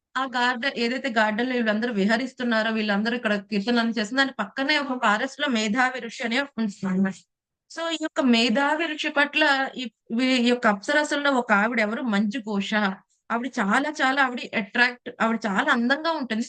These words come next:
But ఈ మేధావి ఋషి పట్ల ఆవిడ ఆకర్షితురాలు అవుతుంది. కానీ మేధావి ఋషి ఎంతో గొప్ప తపస్సు సంపన్నుడు ఆయన. ఆయన డైరెక్ట్ గా వెళ్ళి ఆయనకి ఏదైనా ఇబ్బంది కలిగిస్తే ఆయన తపస్సుకు ఆయన శపించేస్తాడేమో అని చెప్పి భయపడి ఆవిడ ఏం చేస్తుంది,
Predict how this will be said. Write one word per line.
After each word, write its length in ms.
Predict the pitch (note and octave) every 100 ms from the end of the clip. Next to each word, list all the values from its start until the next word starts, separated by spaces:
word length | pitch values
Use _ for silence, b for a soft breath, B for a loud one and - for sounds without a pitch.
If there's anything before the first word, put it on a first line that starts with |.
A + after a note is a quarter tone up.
| C4
But 140 | B3
ఈ 80 | A#3+
మేధావి 580 | A3+ G#3+ G#3 B3 C4+ C#4+
ఋషి 220 | - -
పట్ల 200 | A#3+ A#3+
ఆవిడ 220 | C4+ A#3+
ఆకర్షితురాలు 640 | A3+ G3+ A#3+ B3+ A#3+ B3 A3+
అవుతుంది. 360 | G3+ G3 F#3 F#3+ _ _ _ _ -
కానీ 180 | C4 D#4+
మేధావి 540 | C#4 A3+ G3+ C4 C#4+
ఋషి 180 | D4+ D4+
ఎంతో 240 | A#3 A#3
గొప్ప 360 | B3 A#3 A#3 D4
తపస్సు 460 | D4 A#3+ G#3+ C#4 C#4
సంపన్నుడు 480 | A#3+ A3 C4 B3+
ఆయన. 240 | A3+ G3 - -
ఆయన 180 | A3 A#3+
డైరెక్ట్ 380 | G#3+ G#3 A#3 C4
గా 140 | C#4+
వెళ్ళి 420 | C4+ C4 C4+ C#4 - b b -
ఆయనకి 400 | B3 C4 A#3+ B3
ఏదైనా 360 | A#3 B3+ C4+
ఇబ్బంది 400 | C4+ A3 A3 C4+
కలిగిస్తే 460 | C4+ A#3+ A#3+ - C4
ఆయన 160 | C4 B3
తపస్సుకు 460 | A3+ G#3+ B3 B3
ఆయన 160 | C4 B3+
శపించేస్తాడేమో 1300 | A#3+ G#3 C#4 - C#4 C4+ - A#3 A#3 A3+ A#3+ A#3+ G3 -
అని 120 | A#3+
చెప్పి 180 | A3+ A3
భయపడి 500 | A3 G3+ A3+ C#4 C4+
ఆవిడ 200 | A#3+ A3
ఏం 180 | G#3+ B3+
చేస్తుంది, 460 | B3+ C4 A3+ A#3+ D#4+